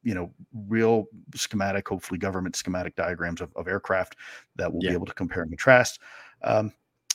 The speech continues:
Speaker 1: and then when you look at the, uh, the, the mechanism in the middle here, this, this, this, if you will, this, this disc,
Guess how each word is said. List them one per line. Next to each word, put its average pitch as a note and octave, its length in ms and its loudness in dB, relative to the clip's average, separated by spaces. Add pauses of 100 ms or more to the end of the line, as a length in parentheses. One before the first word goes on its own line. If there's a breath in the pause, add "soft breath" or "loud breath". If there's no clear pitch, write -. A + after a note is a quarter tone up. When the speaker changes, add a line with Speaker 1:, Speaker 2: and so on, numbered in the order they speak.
(120)
Speaker 1:
and C3 80 10
then D3 140 12
when C#3 100 12
you C3+ 100 10
look C#3 180 2
at C3 100 -4
the, B2 360 0
uh, A2 480 -2
the, G2+ 440 -6
the G2 420 -8
mechanism A2 640 -2
in F#2+ 60 -4
the G2 80 -6
middle C3+ 280 2
here, G2+ 220 -2
this, G2 260 -8
this, - 340 -8
this, - 520 -4
if - 160 -16
you G2 120 -4
will, G#2 340 -2
this, F#2 380 -6
this F#2 120 -6
disc, A2 540 4